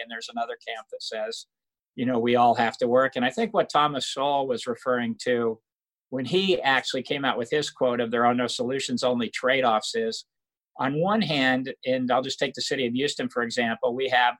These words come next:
a few over two hundred deaths, which is never great. You never want anybody to die from this, but a relatively small number relative to deaths from heart disease and, and other things. At the same time, the suicide rates are up about seven hundred percent,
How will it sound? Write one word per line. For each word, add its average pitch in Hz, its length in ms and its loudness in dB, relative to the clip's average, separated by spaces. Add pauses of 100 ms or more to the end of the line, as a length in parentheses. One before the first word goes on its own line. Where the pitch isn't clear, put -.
a 127 60 -10
few 160 240 0
over 143 280 2
two 139 160 -8
hundred 123 300 -2
deaths, 123 380 2
which 127 180 -4
is 135 100 -8
never 127 320 -2
great. 107 340 -4
You 123 40 -12
never 117 220 -4
want 110 180 -4
anybody 107 440 -4
to 110 80 -10
die 104 260 -2 (120)
from 104 180 -6
this, 101 320 -10 (500)
but 160 80 6
a 170 80 10
relatively 196 480 4
small 139 340 -2
number 123 360 -2
relative 117 460 -4
to 120 60 -12
deaths 110 280 -6
from 110 180 -6
heart 117 240 0
disease 110 580 -8
and, 107 120 -16 (420)
and 127 100 -4
other 175 200 2
things. 127 420 0
At 131 140 -6
the 143 80 -2
same 208 360 2
time, 139 280 2
the 135 80 -2
suicide 156 920 0
rates 131 300 4
are 127 80 2
up 127 140 0
about 120 260 -2
seven 139 340 -2
hundred 117 320 -2
percent, 104 540 -8